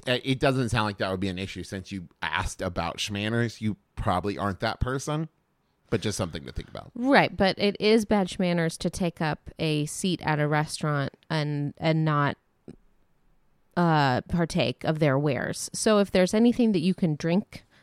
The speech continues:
Speaker 2: that isn't water, um, so that you can, you know, give a little money to the, the restaurant.
Speaker 1: Yeah, I think maybe that's, uh, g-, good advice all the way around. You know, I,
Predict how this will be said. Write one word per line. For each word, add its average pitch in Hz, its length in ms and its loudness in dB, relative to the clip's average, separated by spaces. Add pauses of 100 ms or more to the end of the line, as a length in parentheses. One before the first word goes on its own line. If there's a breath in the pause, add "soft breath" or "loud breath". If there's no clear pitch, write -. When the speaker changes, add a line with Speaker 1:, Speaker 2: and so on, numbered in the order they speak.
(100)
Speaker 2:
that 170 160 0
isn't 190 400 2
water, 196 440 -2 (460 soft breath)
um, 151 400 2
so 165 200 0
that 147 160 -2
you 147 180 -2
can, 139 480 -2
you 151 120 -4
know, 139 240 -4 (380)
give 165 160 -2
a 160 60 0
little 139 220 2
money 131 300 0
to 151 220 -2
the, 135 380 -2
the - 100 -4
restaurant. - 460 -8 (180)
Speaker 1:
Yeah, 233 440 2
I 202 80 -2
think 202 220 -6
maybe 170 220 -4
that's, 143 460 -6
uh, 120 440 -2 (200)
g-, 123 220 -10
good 131 160 0
advice 107 480 -2
all 104 100 -2
the 92 80 -4
way 95 160 0
around. 82 480 -4
You 101 60 -4
know, 95 360 -4
I, 67 300 -8